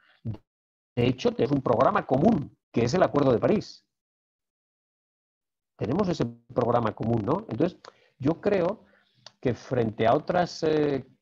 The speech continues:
temas, ¿no? de migración, este tiene una especificidad, porque si yo me muevo porque hay una guerrilla no sé dónde, ¿no? Parece que esto es un tema local, ¿no? ¿Vale? Y que yo, ciudadano de Ciudad Zaragoza, no, no tengo responsabilidad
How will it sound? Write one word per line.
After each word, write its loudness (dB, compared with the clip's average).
temas, -4
¿no? -8
de -2
migración, -4
este -10
tiene -4
una -4
especificidad, -6
porque -6
si -10
yo 0
me -2
muevo 0
porque -2
hay 4
una 0
guerrilla 0
no -2
sé -2
dónde, -2
¿no? -6
Parece 0
que -2
esto -4
es -4
un -2
tema -2
local, 2
¿no? -8
¿Vale? -6
Y -2
que -2
yo, 2
ciudadano 0
de -2
Ciudad -4
Zaragoza, -2
no, -4
no -2
tengo -2
responsabilidad 0